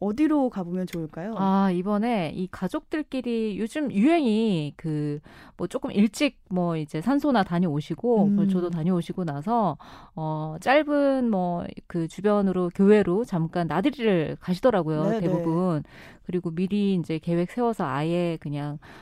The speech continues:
Speaker 2: 어, 이번에 연휴가 이제 삼 박 사 일이었잖아요.
Speaker 1: 음.
Speaker 2: 그래서 사 일 정도의 여행을 계획하시는 분들도 많이 계셨었는데 지금도 늦지 않았습니다.
Speaker 1: 음.
Speaker 2: 가보실 만한, 어, 그 약간 지금 또 늦더위가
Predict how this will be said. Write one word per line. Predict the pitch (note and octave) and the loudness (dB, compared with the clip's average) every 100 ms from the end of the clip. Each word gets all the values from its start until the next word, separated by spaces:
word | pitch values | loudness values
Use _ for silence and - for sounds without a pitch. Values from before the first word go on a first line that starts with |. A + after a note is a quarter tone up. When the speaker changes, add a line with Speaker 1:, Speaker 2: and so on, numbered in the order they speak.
| - | -14
Speaker 2:
어, | D3+ C#3+ - | -8 -8 -4
이번에 | F3+ A#3+ A3 | 2 4 4
연휴가 | F#3 G3 A#3 A3+ G#3+ G#3 G3 D3+ | 4 2 2 2 2 2 2 -2
이제 | D3 D3+ | -6 -8
삼 | G#3 | -4
박 | B3 - | -4 -2
사 | B3+ | 0
일이었잖아요. | C4+ F#3 - C#3+ C#3+ G3+ | 2 0 -2 -4 2 4
Speaker 1:
음. | G3+ G3 F#3 F3+ | 4 0 -4 -8
Speaker 2:
그래서 | - E3 E3 | -8 -6 -6
사 | - A#3 | -2 2
일 | C4+ C#4 | 2 4
정도의 | A3+ G3 F3+ E3 | 2 2 2 2
여행을 | C#3 G3 A#3+ F3+ D3 - | 4 6 6 4 0 -4
계획하시는 | F3 E3+ F3+ E3+ E3+ | -4 -2 -4 -6 -8
분들도 | D#3 D#3 D3+ D3 | -8 -8 -8 -10
많이 | D3 D3 D#3 | -10 -10 -8
계셨었는데 | E3 G3+ G3 D#3+ D3 C#3+ A3 F#3+ C#3 - - - | -8 -8 -8 -8 -8 -6 -6 -6 -8 -20 -20 -20
지금도 | - - C4+ E4+ D4+ B3 | -8 0 2 4 2 2
늦지 | F#3 F#3 - G3 | 2 -2 -2 -2
않았습니다. | D3+ D#3 E3+ E3+ D#3 C#3 D3 - | 0 0 -2 -4 -4 -4 -8 0
Speaker 1:
음. | G#3 | 2
Speaker 2:
가보실 | G#3 G#3+ G#3 G3 | 4 4 4 2
만한, | G3 D#3+ G3+ F3 - - - - - | 0 -2 -2 -4 -8 -18 -20 -20 -12
어, | D3+ D3 D3 C#3+ E3+ E3 | -8 -8 -10 -12 -16 -16
그 | - D#3 - - | -12 -12 -12 -6
약간 | F#3+ - C#4 | -6 -2 -2
지금 | B3+ B3 | -2 -2
또 | B3 | 0
늦더위가 | G3+ - G#4 G4 C4+ | 0 4 4 6 4